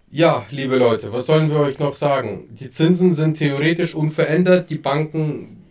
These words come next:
erhöhen die Sätze aber trotzdem weiterhin, das als Zusammenfassung. Wir sind selbst in der besten Beleihung, hier nochmal zusammengefasst,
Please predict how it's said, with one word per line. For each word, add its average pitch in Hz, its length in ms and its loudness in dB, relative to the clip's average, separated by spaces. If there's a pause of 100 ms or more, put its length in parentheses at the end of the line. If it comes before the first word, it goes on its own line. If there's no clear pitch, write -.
erhöhen 147 420 2
die 147 140 -2
Sätze 147 400 -2
aber 127 200 -2
trotzdem 135 420 -6
weiterhin, 123 500 -2
das 196 180 -4
als 175 240 -2
Zusammenfassung. 170 920 -4 (680)
Wir 131 160 -6
sind 165 300 0
selbst 147 360 -2
in 143 100 -4
der 127 100 -2
besten 151 420 -4
Beleihung, 135 640 -2 (160)
hier 127 220 -10
nochmal 123 320 -4
zusammengefasst, 117 920 -8